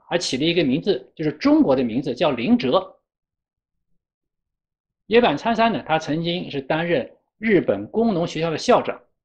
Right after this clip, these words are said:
当时他的身份是高度对外保密，一般人都不知道这位林哲校长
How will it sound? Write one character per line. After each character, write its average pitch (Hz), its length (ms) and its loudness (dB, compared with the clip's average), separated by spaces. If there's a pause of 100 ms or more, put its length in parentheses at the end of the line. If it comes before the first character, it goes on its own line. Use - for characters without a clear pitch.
(320)
当 233 140 4
时 208 120 0
他 214 240 2
的 151 120 -4
身 240 260 2
份 226 100 0
是 147 160 -6 (140)
高 277 260 6
度 226 200 0
对 156 160 0
外 139 120 0
保 - 220 -6
密， 156 140 -6
一 185 180 -4
般 240 180 4
人 185 160 0
都 269 200 -2
不 262 120 -8
知 254 140 -2
道 170 160 4
这 190 160 0
位 156 140 0
林 175 200 -2
哲 196 140 0
校 175 220 -2
长 - 180 -6